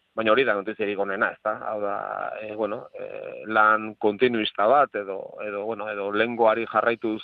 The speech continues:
eh, lana egitea badagola, eta hori da importanteena batipat. Eta gero, eh, aipatu dituzun notizien, a, a, eh, inguruan, eh, batipat baita ere importanteena da, azpimarratzea, ba, klubak,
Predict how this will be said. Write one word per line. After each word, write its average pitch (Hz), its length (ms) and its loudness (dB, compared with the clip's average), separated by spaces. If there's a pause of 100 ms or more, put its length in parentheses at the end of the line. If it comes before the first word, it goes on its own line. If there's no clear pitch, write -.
eh, 80 280 -8
lana 104 500 -2
egitea 104 560 0
badagola, 110 480 4 (1120)
eta 110 200 4
hori 143 160 4
da 110 180 6
importanteena 104 640 -4
batipat. - 420 -8 (260)
Eta 110 100 0
gero, 131 680 6
eh, 117 1000 4
aipatu 127 300 2
dituzun 127 240 -4
notizien, 127 500 0
a, 120 280 4
a, 120 200 0
eh, 117 600 -4
inguruan, 127 600 2 (720)
eh, 107 760 2
batipat 120 540 0
baita 120 300 0
ere 120 220 -2
importanteena 117 640 2
da, 127 220 6
azpimarratzea, 113 960 2
ba, 104 140 -2
klubak, 113 760 0